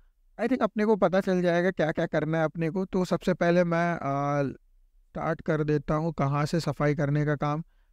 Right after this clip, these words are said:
सबसे पहले तो ये बुक मैं उठा लेता हूँ, क्योंकि ना ये बीच में आ रही है, तो ये गेट को लगा देते हैं अपन। क्लोज करता हूँ गेट, पहले तो लाइट जलाते हैं। ओके, अभी थोड़ा सा दिखना स्टार्ट हो गया है मुझे,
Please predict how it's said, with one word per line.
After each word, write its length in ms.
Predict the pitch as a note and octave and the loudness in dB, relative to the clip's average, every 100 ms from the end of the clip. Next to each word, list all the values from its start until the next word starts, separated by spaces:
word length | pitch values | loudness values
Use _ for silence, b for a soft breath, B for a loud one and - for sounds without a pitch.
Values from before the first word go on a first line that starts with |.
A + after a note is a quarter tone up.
| _ _ | _ _
सबसे 260 | D3+ - F3 | -8 0 2
पहले 260 | F3 E3 E3 | 4 4 4
तो 100 | F3 | 2
ये 160 | F3 | 2
बुक 240 | D3+ C#3+ - | 2 0 0
मैं 180 | D3+ D3 | 0 0
उठा 240 | C3+ C#3+ | 0 0
लेता 280 | D3 D3 D#3+ | 0 0 0
हूँ, 200 | D3+ D#3+ | -2 -2
क्योंकि 340 | D3+ C#3 D3 | -4 -2 0
ना 140 | C#3+ C#3+ | 0 2
ये 160 | D3 C#3 | 0 0
बीच 300 | C3 C3+ - | 0 -2 -2
में 100 | C#3+ | 0
आ 100 | C#3 | 0
रही 140 | C#3 | 0
है, 60 | D3 | 0
तो 80 | D#3 | 0
ये 180 | C3+ C3 | 2 2
गेट 200 | C3+ - | 0 0
को 100 | C#3+ | 0
लगा 260 | C3 C3 | 2 2
देते 220 | C3 C3 C#3 | 0 0 0
हैं 80 | |
अपन। 400 | C3 B2+ D3 E3+ A3+ _ - - | 0 -2 -2 -2 -6 _ -20 -8
क्लोज 200 | C#3 C3+ | -4 -4
करता 300 | - C#3+ B2 | -2 -4 0
हूँ 140 | D3 C#3+ | -2 2
गेट, 220 | D3 D#3 - _ - - - - | 0 0 -8 _ -20 -20 -20 -12
पहले 200 | D3 D3+ | -2 0
तो 100 | D#3+ | 2
लाइट 220 | F3 C#3 C3+ | 4 4 2
जलाते 340 | B2+ A2+ A2 | 0 0 0
हैं। 60 | B2 | -4
ओके, 320 | C#3 D#3 D3+ | -2 0 0
अभी 440 | D3 B2+ C3 D3+ | -2 -2 0 0
थोड़ा 260 | C#3+ C#3 C3+ | 0 -2 0
सा 140 | B2+ C#3+ | -2 -4
दिखना 500 | B2+ - C#3+ C#3+ C#3+ | -4 -4 -2 0 -2
स्टार्ट 340 | - C#3 C#3 | -2 -2 0
हो 100 | C#3 | -2
गया 140 | C3+ C3 | 0 0
है 80 | C3 | 0
मुझे, 240 | C3+ D3 | -2 -4